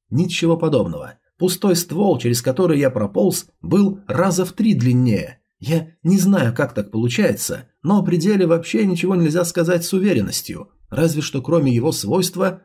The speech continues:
пропускать воздух и воду. Ага, а мы, значит, это малопонятное явление будем долбить камнем в надежде, что у нас получится, как с тем старым стволом,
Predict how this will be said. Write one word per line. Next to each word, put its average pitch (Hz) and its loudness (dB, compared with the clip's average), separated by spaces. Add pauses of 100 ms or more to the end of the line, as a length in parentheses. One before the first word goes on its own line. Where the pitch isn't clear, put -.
(100)
пропускать 196 -2
воздух 175 0
и 175 0
воду. 156 -2 (920)
Ага, 127 0
а 87 -6
мы, 185 2
значит, 196 0
это 175 0
малопонятное 165 2
явление 170 2
будем 160 2
долбить 139 0
камнем 107 0
в 104 -4
надежде, 165 0
что 156 -2
у - 0
нас 156 -2
получится, 196 -2
как 165 -2
с - -6
тем 190 -2
старым 175 0
стволом, 175 0